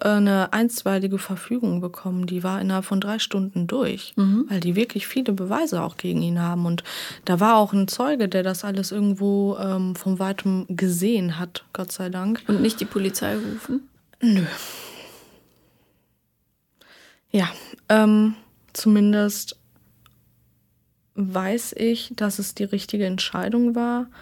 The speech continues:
Speaker 1: Nur ist es natürlich kräftezehrend gewesen. Mittlerweile geht's. Also wenn der Gerichtsprozess dann wirklich mal kommt, wird der Gerichts-, der ist, glaub ich, Ende einundzwanzig angesetzt. Ja.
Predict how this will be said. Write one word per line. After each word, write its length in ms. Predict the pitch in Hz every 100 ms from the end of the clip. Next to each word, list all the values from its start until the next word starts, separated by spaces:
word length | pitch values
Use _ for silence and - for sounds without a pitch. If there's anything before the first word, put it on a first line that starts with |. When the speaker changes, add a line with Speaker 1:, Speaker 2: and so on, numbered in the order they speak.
| - - - _ _
Speaker 1:
Nur 540 | 202 202 208 208 208 - _ _ _ -
ist 120 | 196
es 160 | 190 -
natürlich 580 | 180 175 - - - - _ _ _
kräftezehrend 1120 | - - 202 - - - - 202 202 208 - - _ -
gewesen. 640 | 196 190 190 196 202 196 - _ -
Mittlerweile 540 | 208 196 185 175 175
geht's. 320 | 175 175 175
Also 220 | 180 190
wenn 160 | 196 202
der 220 | 196 190
Gerichtsprozess 720 | 196 202 196 - 202 - 202
dann 180 | - 196
wirklich 360 | 196 - 196 -
mal 320 | 202 190 196 - - - - - -
kommt, 540 | - 202 208 220 - - _ _
wird 140 | 196 190
der 140 | 196
Gerichts-, 280 | 190 - -
der 300 | - 202 -
ist, 260 | 240 - -
glaub 280 | 214 214 214
ich, 180 | 202 -
Ende 340 | 214 214 -
einundzwanzig 760 | 190 196 196 - 190 - - 196
angesetzt. 640 | 190 185 190 - - - - - - - - - _ _ _ _ _
Ja. 200 | 196 190